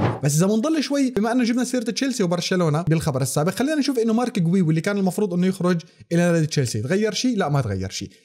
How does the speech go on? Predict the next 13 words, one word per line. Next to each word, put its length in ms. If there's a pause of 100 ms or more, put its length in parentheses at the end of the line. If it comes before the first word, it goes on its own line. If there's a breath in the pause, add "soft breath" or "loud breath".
حاليًا 320
بحسب 320
فابريزيو 400
رومانو 260
وأغلب 240
الصحفيين، 580 (220 loud breath)
تشيلسي 320
ومارك 360
جوي 260
ينتقلان 500
إلى 120
المراحل 380
النهائية 580